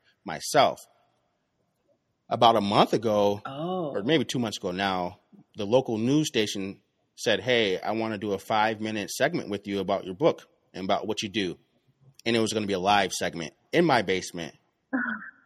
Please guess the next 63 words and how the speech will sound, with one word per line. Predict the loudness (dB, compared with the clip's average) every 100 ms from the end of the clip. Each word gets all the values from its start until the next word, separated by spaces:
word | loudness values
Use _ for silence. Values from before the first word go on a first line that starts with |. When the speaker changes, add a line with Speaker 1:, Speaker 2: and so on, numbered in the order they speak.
| _ _ -4
Speaker 1:
And | -2
I | -2
did | 4 4 6
it, | 2 -4 -20 -2
Speaker 2:
Oh, | 2 4
Speaker 1:
and | 4 4
I | 4 2
Speaker 2:
wow. | 2
Speaker 1:
did, | 0
a, | -2 -10 _ _ _ -4
in | 4
my | 6
opinion, | 6 2 -6
a | -4
great | -4 -4
job. | -2 -2 -2 -4
And | -6
people | -8 -6
are |
like, | -6 -6
"You're | -8
so | -4 -4 -4
confident." | -2 -4 -2 -4 -6 -8 -20 _ _ -8
I | -6
was |
like, | -6 -6
"You |
know | -6 -2
what? | 0 -2 -2
But |
I've | -2 0
Speaker 2:
Mm-hmm. | 0
Speaker 1:
worked | -2 -4 -4
up | -6 -6 -4
to | -4 -4
it." | -8 _ _ -10
So | 0
that's | 0 2
where | -2
taking | -2 -4 -4
the | -6 0
action | 0 0 -2 -8 -10 _ _ _ 0
is | 2 4 2 -2 -6
in | -8
facing | -2 0 0 -2
that | -6 -6
fear, | -4 -4
because | -4 -6 -6
if | -6 -6
you | -8
have | -2 0 0
the | 0 -4
end | -6 -4
game | -4 -4
in | -4
mind | -4 -4
and | -4
you | -4
know | -4
what | -4 -4
you |
wanna | -6 -6
do, | -4 -4